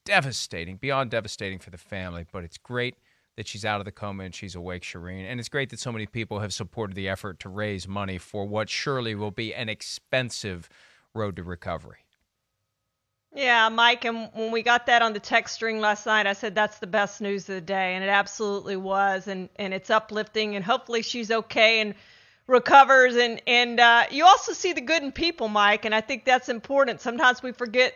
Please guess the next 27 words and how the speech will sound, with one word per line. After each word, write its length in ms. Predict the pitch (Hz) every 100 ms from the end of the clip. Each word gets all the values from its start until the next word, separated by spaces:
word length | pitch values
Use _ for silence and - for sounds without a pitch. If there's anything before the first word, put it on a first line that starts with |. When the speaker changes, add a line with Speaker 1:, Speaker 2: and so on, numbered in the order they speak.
| -
Speaker 2:
that 240 | 214 208
people 320 | 302 220 226
are 160 | 254 254
good 420 | 202 247 254 254
and, 220 | 233 220 -
and 160 | 208
have 280 | 214 247 214
big 180 | 247 226
hearts, 480 | 190 226 226 214 -
and 180 | 208 208
we're 80 |
seeing 380 | 208 - 254 233
that 220 | 220 214
in 80 | 202
this 200 | 202 202
case, 320 | - 214 196
and 80 | 202
I 60 | 185
think 220 | 185 185
that's 240 | 202 185
wonderful. 520 | 190 190 175 170 170 156 _ _ _ _ _ _ _ _ _ -
Speaker 1:
Plenty 280 | 190 247 285
of 60 |
things 240 | 254 240 190
about 340 | 175 180 160
the 200 | 147 139
internet 600 | 135 147 139 135 139